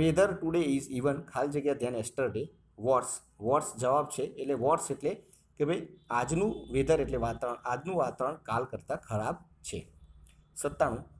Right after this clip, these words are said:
દેશના પહેલા ડિસેલિનેશન પ્લાન્ટનું દહેજ ખાતે ભૂમિપૂજન કોના વરદ હસ્તે કરવામાં આવ્યું? શ્રી વિજયભાઈ રૂપાણી. અઠ્ઠાણું, ગુજરાતના મુખ્ય સચિવ કોણ બન્યા? અનિલ મુકિમ ઓગણત્રીસમાં બન્યા.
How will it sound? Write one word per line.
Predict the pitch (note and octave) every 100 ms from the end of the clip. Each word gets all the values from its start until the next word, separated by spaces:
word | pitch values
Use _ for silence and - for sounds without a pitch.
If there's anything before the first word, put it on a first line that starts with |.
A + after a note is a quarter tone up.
| - _ -
દેશના | C#3+ F3 - F#3
પહેલા | - D3 E3 C3 - - _ _ _ -
ડિસેલિનેશન | C3 C#3+ - F3 F3+ F3 C#3+ - D3+ D#3
પ્લાન્ટનું | B2 B2+ A#2+ A2+ D3+ -
દહેજ | B2 F3+ F3+
ખાતે | - D3 D#3+
ભૂમિપૂજન | B2+ B2+ C#3+ A#2+ A2+ C3 -
કોના | C3 D3 E3
વરદ | D#3 D#3+
હસ્તે | C#3+ C#3+ D3+
કરવામાં | D3 C#3 C#3 C#3
આવ્યું? | C#3+ F3 _ _ _ -
શ્રી | C#3+
વિજયભાઈ | C3+ A#2 C3 B2 F3
રૂપાણી. | F#3 A2+ G#2 D#2+ - _ _ _ _
અઠ્ઠાણું, | C#3 - C3+ A2+ E3 - _ -
ગુજરાતના | G#2+ C#3+ D#3+ F3+ F#3
મુખ્ય | F3+ D#3 - E3
સચિવ | E3 D3 D#3
કોણ | - C#3
બન્યા? | D3+ D3+ - - _ _ _ _
અનિલ | C3 C#3+ F3 E3+
મુકિમ | C3+ - D#3 F3+ - - -
ઓગણત્રીસમાં | B2+ B2+ E3 D#3+ C#3 C#3+ B2
બન્યા. | A2+ C3